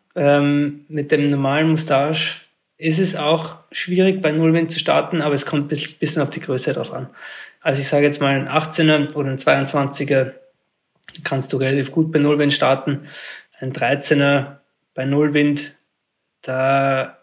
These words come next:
also zum Beispiel auf Schienen geht das ohne Probleme. Da ist ja auch deine Abhebegeschwindigkeit jetzt nicht so wichtig. Fährst ein bisschen schneller auf den Schienen. Aber zum Fußstarten empfiehlt sich's, lange Beine zu haben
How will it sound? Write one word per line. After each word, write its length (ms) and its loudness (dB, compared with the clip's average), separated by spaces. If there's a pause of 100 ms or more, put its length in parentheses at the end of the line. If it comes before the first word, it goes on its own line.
also 240 -6
zum 120 -2
Beispiel 300 2
auf 140 -2
Schienen 540 0 (160)
geht 200 0
das 160 -2
ohne 180 2
Probleme. 680 2
Da 80 4
ist 140 0
ja 140 4
auch 120 0
deine 240 0
Abhebegeschwindigkeit 960 0
jetzt 120 -4
nicht 120 -2
so 120 -6
wichtig. 400 -4 (420)
Fährst 260 -2
ein 80 -6
bisschen 240 -4
schneller 260 2
auf 80 0
den 140 0
Schienen. 340 2 (360)
Aber 240 2
zum 180 -2
Fußstarten 840 0 (160)
empfiehlt 380 -4
sich's, 200 -4
lange 240 0
Beine 340 0
zu 160 -4
haben 220 -2